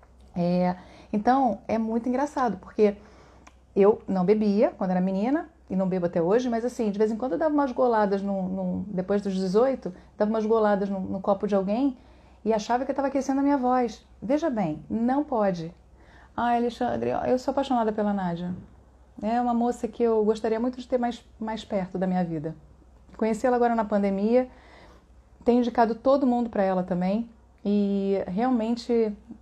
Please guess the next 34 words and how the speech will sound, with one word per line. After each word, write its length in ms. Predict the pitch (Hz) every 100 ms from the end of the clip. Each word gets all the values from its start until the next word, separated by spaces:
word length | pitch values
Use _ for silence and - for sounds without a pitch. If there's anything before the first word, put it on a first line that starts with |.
| - -
é 120 | 190
uma 120 | 208
pessoa 300 | 202 190 208
que 80 | 208
tem, 380 | 208 202 185 180 - - - -
assim, 220 | 190 190
um 60 | 226
talento 400 | 220 214 226 247
absurdo, 400 | 214 214 185 190
quer, 460 | 190 220 233 226 214
quer 160 | 226
fazer 180 | 220 214
locução, 400 | 214 208 - 233
vai 120 | 240
na 100 | 262
Nádia, 320 | 208 175 170
gente, 260 | 170 185 170
vocês 160 | 214 214
não 80 |
têm 120 | 233 220
noção. 360 | 190 170 147 - - - - - - - -
Quais 240 | 226 247
os 120 | 254 247
toques 300 | 240 233 -
pra 140 | 220
neutralizar 500 | 214 214 208 196 202
o 60 | 202
sotaque 520 | 190 185 202 214 220
de 120 | 208
quem 120 | -
é 60 | 208
da 80 | 208
região 300 | 208 202 208
Nordeste? 680 | 220 196 160 156 - -